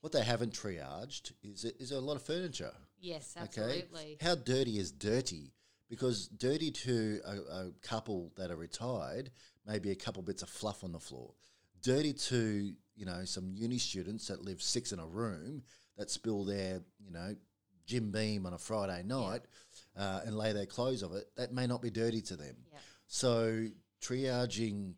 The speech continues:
Speaker 1: questions or getting those questions that you wanna ask is in peril, I think, anyway. So,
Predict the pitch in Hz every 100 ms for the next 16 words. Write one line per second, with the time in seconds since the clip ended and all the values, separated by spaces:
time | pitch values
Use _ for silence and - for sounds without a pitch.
0 | - 104 110 - - 92 87 - 87 90
1 | 107 110 120 110 98 - 110 - 92 92
2 | 95 87 82 - 90 82 - - _ _
3 | _ _ _ 101 87 87 - 92 76 57
4 | 60 92 78 76 92 92 87 69 73 -
5 | 113 98 95